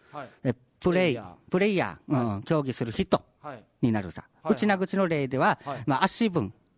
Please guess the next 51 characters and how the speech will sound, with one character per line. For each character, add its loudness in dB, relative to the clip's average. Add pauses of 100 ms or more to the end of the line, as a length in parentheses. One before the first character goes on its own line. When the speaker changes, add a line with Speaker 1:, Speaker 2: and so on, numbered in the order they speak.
(400)
Speaker 1:
足 -12
分。 -16
Speaker 2:
っ -20
て 4
い 4
う 2
の 2
は、 4
か -4
っ -6
こ -2
遊 -2
ぶ -6
っ -6
て -6
い -6
う -8
意 -12
味。 -18 (120)
Speaker 1:
は -10
い -10
は -12
い -18
は -14
い。 -14
Speaker 2:
そ 4
れ 2
か 0
ら、 2 (400)
イ 2
ー 4
ア 2
ー 0
ル -8
タ -6
ッ -12
カ 2
ー -4
さ -10
ん。 -10
Speaker 1:
は -16
い -18
は -6
い。 -6
Speaker 2:
足 2
バ 2
ー 2
ン -2
で -8
す。 -2
Speaker 1:
あ、 -6